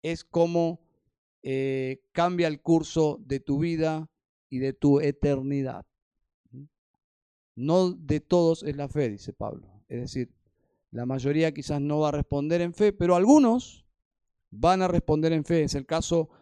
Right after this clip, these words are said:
de Abraham. Él cree a Dios y le es contado por justicia.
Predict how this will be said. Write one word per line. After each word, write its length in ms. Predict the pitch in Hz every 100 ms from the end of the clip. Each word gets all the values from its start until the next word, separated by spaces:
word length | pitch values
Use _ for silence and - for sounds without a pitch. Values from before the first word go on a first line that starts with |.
| -
de 180 | 123 143
Abraham. 460 | 147 196 190 196 - _ _ _ _
Él 340 | 147 160 151 _ -
cree 320 | 190 233 240
a 80 | 196
Dios 320 | 175 175 -
y 100 | -
le 120 | 147
es 60 | 165
contado 460 | - 151 156 165 156
por 140 | 147
justicia. 680 | - 143 214 208 - 113